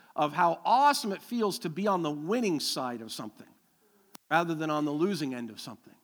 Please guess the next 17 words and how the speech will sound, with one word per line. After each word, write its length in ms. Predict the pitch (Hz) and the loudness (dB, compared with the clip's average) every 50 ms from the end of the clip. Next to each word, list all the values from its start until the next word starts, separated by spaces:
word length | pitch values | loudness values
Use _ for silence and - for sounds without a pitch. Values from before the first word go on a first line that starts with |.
| _ _ _ _ _ _ _ _ _ _ _ _ _ _ _ _ _ | _ _ _ _ _ _ _ _ _ _ _ _ _ _ _ _ _
And 140 | - 170 185 | -2 0 2
then 80 | 208 214 | 4 4
we 80 | 220 | 4
need 140 | 220 247 247 | 2 2 2
to 80 | 220 220 | 2 4
let 180 | 233 254 240 | 6 6 4
them 140 | 240 214 196 | 4 0 2
know 220 | 196 214 226 233 196 | 4 4 4 4 2
that 120 | 190 147 | 0 -2
they're 140 | 143 139 135 | -2 -2 0
loved, 520 | 143 160 160 135 - - - - - - | 2 2 2 2 0 -6 -16 -20 -14 -10
that 140 | 147 160 156 | -10 -4 -2
we'll 140 | 170 180 180 | 0 0 0
never 440 | 180 185 190 214 254 285 302 311 285 | 0 0 2 4 6 6 6 6 4
leave 220 | 240 220 208 180 | 4 2 2 2
them 120 | 160 160 143 | 0 -2 -2
behind 420 | 143 123 131 135 117 104 95 101 | -4 -4 -6 -8 -8 -10 -14 -20